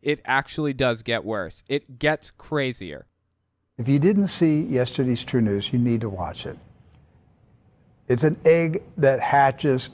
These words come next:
Speaker 2: into a synthetic parasite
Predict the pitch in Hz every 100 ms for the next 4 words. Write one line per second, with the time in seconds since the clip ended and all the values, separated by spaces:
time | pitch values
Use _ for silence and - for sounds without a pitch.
0 | - 131 127 123 143 - 123 113 - 117
1 | 110 - - 135 127 123 117 - - 135
2 | 117 104 - 110 95 -